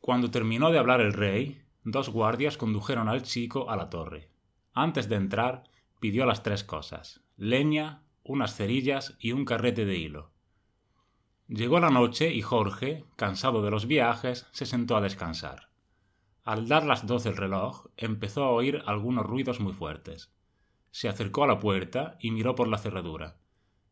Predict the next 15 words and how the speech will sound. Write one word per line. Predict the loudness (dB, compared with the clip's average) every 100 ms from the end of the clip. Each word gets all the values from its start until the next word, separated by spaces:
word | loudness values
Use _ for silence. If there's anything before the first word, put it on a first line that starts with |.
| _
Tenía | -2 2 4
ante | 4 2
sus | -4 0
ojos | 0 0 -4 -2
cientos | -2 0 0 0
de | 2
lobos | 2 2 0
salvajes | -2 0 0 0 -6
que | -4
corrían | -4 -2 0 2 0
hacia | 0 -2
él. | -2 -6 -16 _ _ _ _ _ _ _ _ _ _ _
Con | -2
mucha | 0 0 2
tranquilidad, | 2 2 0 -2 0 -2 -4